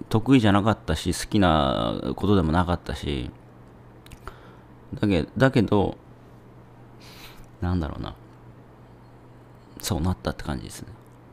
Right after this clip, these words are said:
うん。だからそうなれるってことですね。別に。うん。まあ、これからもね、発信続けて、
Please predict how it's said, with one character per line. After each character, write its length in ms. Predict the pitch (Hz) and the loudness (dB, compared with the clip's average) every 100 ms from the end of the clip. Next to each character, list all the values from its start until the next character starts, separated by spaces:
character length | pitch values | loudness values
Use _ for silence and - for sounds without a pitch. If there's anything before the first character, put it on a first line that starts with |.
| - - - | -20 -20 -18
う 20 | - | -16
ん。 140 | - | -16
だ 60 | - | -16
か 20 | - - - | -18 -20 -6
ら 100 | 107 | -4
そ 160 | - 117 | 2 6
う 60 | 113 | 6
な 140 | 92 | 6
れ 100 | 117 | 6
る 60 | 120 | 4
っ 20 | |
て 100 | 80 | 2
こ 80 | 67 | -6
と 60 | |
で 60 | - | -8
す 100 | - | -12
ね。 100 | - - - - - - - - - - - | -14 -14 -20 -20 -20 -20 -20 -20 -20 -20 -12
別 240 | 76 - 65 | -10 -10 -10
に。 120 | - - - - - - - - - - - - - - - - - - - - - - - - - - - - - - - - - - - - - - - - - - - - - - - - - - - - - - - - - - - - - - - 131 | -12 -14 -20 -20 -20 -20 -20 -20 -20 -20 -20 -20 -20 -20 -20 -20 -20 -18 -16 -14 -16 -18 -20 -20 -20 -18 -18 -18 -20 -20 -20 -20 -20 -20 -20 -20 -20 -20 -20 -20 -20 -20 -20 -20 -20 -20 -20 -20 -20 -20 -20 -20 -20 -20 -20 -20 -20 -20 -20 -14 -12 -12 -8 0
う 20 | |
ん。 40 | |
ま 60 | 120 | 2
あ、 20 | |
こ 120 | 135 | 6
れ 80 | 135 | 4
か 140 | 143 143 | 6 6
ら 80 | |
も 140 | 113 78 | 6 4
ね、 240 | 80 82 - | 2 -2 -6
発 240 | - 92 - | -4 -2 0
信 220 | 101 90 | 0 0
続 280 | - 92 95 | 0 -2 0
け 140 | 90 | 0
て、 260 | - 87 | 0 -2